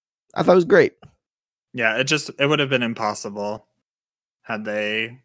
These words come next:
Speaker 2: I mean, I guess they could have swapped that first little scene at Tikal for Edge of Extinction, but yeah, if they devoted any time more than that to it, it would have been a nightmare.
Speaker 1: Mm-hmm.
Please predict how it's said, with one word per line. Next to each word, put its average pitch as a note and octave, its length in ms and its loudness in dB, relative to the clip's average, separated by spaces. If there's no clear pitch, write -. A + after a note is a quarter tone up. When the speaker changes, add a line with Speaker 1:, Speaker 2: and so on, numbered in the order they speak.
Speaker 2:
I E3+ 100 4
mean, G3 160 6
I F#3+ 80 6
guess F#3 180 4
they F#3 140 -2
could E3+ 160 -6
have D3 100 -6
swapped - 720 -4
that B2 280 -2
first A#2 440 -2
little A2+ 220 -2
scene A2+ 380 -4
at A2 200 -6
Tikal G#2+ 560 -6
for A2 220 -2
Edge G#2 220 -4
of G#2 80 -8
Extinction, G#2 800 -10
but G#2+ 300 -4
yeah, G2 220 2
if A2+ 100 -8
they B2 240 2
devoted A2+ 440 0
any G#2+ 280 2
time G#2 520 -2
more G#2+ 220 0
than G#2+ 160 -6
that G#2 260 -2
to G#2+ 160 -4
it, G2+ 280 -4
it A#2 60 -4
would A2 120 -4
have G#3 120 -10
been G#3 420 -6
a - 60 0
nightmare. G2+ 600 -4
Speaker 1:
Mm-hmm. D#3 320 6